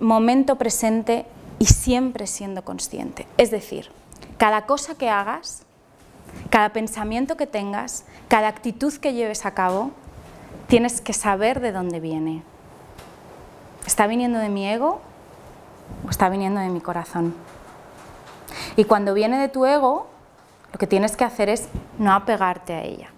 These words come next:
Es decir, si yo ahora mismo, alguno de vosotros levanta la mano y dice, "Esto es una mierda, todo lo que cuentas es mentira, porque no sirve para nada", y yo, sale Manolo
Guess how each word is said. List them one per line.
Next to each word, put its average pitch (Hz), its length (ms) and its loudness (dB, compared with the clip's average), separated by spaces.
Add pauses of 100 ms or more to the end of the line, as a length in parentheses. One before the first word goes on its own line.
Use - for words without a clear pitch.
Es 196 140 0
decir, - 420 -4 (680)
si 226 160 6
yo 226 140 8
ahora 247 260 4
mismo, 214 540 -4 (180)
alguno 208 320 2
de 240 60 8
vosotros 240 340 0
levanta 214 320 4
la 220 60 2
mano 254 100 2
y 277 60 2
dice, 269 160 -4 (840)
"Esto - 300 -4
es 370 120 -6
una 320 120 2
mierda, 277 340 2
todo 294 140 2
lo 285 80 6
que 285 80 2
cuentas 330 400 2
es 302 80 -2
mentira, 269 480 4
porque 226 160 0
no 269 80 4
sirve 302 240 2
para 240 220 0
nada", 185 320 2
y 202 160 -2
yo, 240 340 2 (920)
sale 185 280 2
Manolo 214 600 0